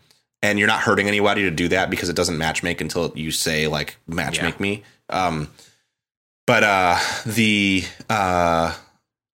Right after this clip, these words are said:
Speaker 1: which I think is part of the problem, by the way, with finding people, because it's not like you, it's not matching you with everyone that just clicked on a Pokemon Den.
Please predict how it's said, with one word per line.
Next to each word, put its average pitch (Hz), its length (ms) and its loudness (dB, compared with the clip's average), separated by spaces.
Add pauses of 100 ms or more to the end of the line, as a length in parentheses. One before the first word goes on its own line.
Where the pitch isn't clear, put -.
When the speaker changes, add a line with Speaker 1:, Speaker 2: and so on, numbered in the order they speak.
Speaker 1:
which 127 140 4
I 127 60 2
think 147 160 0
is 120 60 2
part 117 200 2
of - 20 0
the 104 60 0
problem, 92 380 0
by 85 120 2
the 85 100 0
way, 85 160 2
with 82 140 -2
finding 85 320 -2
people, 95 400 -4
because 87 380 -4
it's 82 160 -4
not 90 260 -2
like 85 360 -4
you, 82 380 -6
it's - 200 -4
not 92 280 -2
matching 90 420 -2
you 87 120 -2
with 80 220 -4
everyone 82 400 -2
that 78 180 -6
just - 260 -4
clicked - 240 -6
on 78 120 -4
a - 40 -8
Pokemon 92 500 -4
Den. 98 380 -2